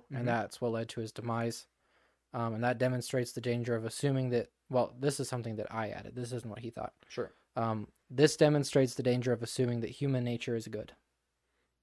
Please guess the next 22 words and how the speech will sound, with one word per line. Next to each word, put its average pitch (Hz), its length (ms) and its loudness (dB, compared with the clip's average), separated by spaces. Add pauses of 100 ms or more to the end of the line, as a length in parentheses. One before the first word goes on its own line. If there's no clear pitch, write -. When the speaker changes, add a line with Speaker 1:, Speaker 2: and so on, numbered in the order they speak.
(140)
Speaker 1:
Yeah. 107 240 -6 (340)
Speaker 2:
Because 123 300 0
I 113 80 6
think 127 160 -2
that's 120 200 0
been 120 220 -4
an 117 100 -4
idea 113 500 -4 (240)
since - 300 -8
Rousseau, 113 540 -6 (320)
Speaker 1:
Mm-hmm. 131 300 -6 (280)
Speaker 2:
was 117 140 -6
that 113 200 -2
society's 131 500 0
bad. 117 400 -2 (920)
We 120 220 -2
are, 107 320 -4
we 131 120 -2
as 113 100 -4
people 120 280 -6
are 107 80 -2
good. 110 260 -10